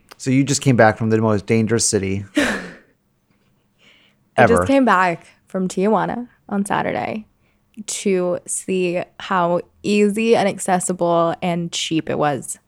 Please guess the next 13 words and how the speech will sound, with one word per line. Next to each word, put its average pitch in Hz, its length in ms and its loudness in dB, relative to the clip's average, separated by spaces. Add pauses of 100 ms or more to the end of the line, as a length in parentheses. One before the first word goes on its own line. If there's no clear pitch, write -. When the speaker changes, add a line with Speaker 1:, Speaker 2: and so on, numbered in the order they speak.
(640)
Speaker 2:
to 165 140 -2
get 151 200 -2
insulin - 440 -10
over - 140 -12
there. - 260 -10 (1800)
And 175 120 -6
it 190 100 -4
was 180 120 -6
all 165 180 -2
of 180 100 -2
the 170 180 2
<laughs> - 0 -
above. - 480 -4